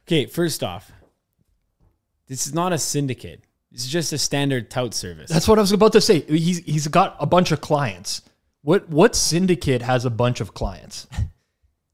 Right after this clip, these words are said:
Speaker 1: I, like, he's saying
Speaker 2: Who's
Speaker 1: he's literally describing actually a tout service down to the thing where he says a tier one, two, three play. That's just, you know, oh, hey, yeah, a five unit big bomb banger, max bet. Oh, this is a one unit half, half wager.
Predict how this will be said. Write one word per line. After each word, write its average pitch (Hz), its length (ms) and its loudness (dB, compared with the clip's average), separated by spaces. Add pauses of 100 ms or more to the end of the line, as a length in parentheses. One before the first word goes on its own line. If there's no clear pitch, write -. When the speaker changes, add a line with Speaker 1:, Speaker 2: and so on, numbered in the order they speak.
Speaker 1:
I, 147 220 -10
like, 139 340 -6
he's 139 220 -8
saying 180 200 0
Speaker 2:
Who's 170 120 -4 (120)
Speaker 1:
he's 151 240 -6
literally 196 200 2
describing 165 640 0
actually 139 300 -4
a 135 80 0
tout 143 280 -2
service 113 460 -8
down 156 380 -2
to 180 100 -6
the 160 100 -4
thing 165 280 -6
where 151 100 -4
he 135 80 -6
says 143 300 -6
a 139 100 -16
tier 156 340 -4
one, 139 340 -4
two, 143 280 -6
three 131 320 -6
play. 120 340 -4
That's 123 240 -8
just, 127 220 -10
you 120 80 -6
know, 123 260 -4
oh, 135 140 0
hey, 123 180 -4
yeah, 117 280 -6 (340)
a 127 120 -12
five 135 300 -4
unit 123 240 -4
big 117 220 -6
bomb 113 240 -4
banger, 117 360 -6
max 113 360 -8
bet. 117 260 -8 (180)
Oh, 135 120 -4
this 131 180 -6
is 127 160 -6
a 127 140 -2
one 120 260 -4
unit 117 300 -4
half, 113 240 -10 (100)
half 123 300 -8
wager. 113 420 -8